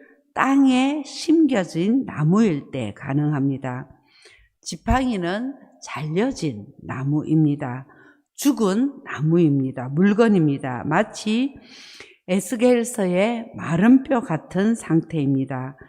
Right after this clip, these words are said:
그런데 그 죽은 나무인 물건일 뿐인 지팡이에서 움이 돋고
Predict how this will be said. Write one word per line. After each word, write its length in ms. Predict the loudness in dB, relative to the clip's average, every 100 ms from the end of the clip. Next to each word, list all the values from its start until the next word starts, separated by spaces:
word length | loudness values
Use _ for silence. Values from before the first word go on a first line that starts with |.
| -20 -2
그런데 380 | 4 4 4
그 380 | 2 4 4 4
죽은 440 | -2 -4 -2 -2 -2
나무인 800 | -4 0 2 4 4 4 2 0
물건일 640 | 2 4 6 4 4 0
뿐인 540 | 0 4 4 6 4 0 -12 -20 -14
지팡이에서 1080 | -12 -4 0 2 2 0 -2 -2 -2 -4 -12 -20 -20 _ _ -2
움이 320 | 2 4 2
돋고 580 | -2 -12 -14 -14 -14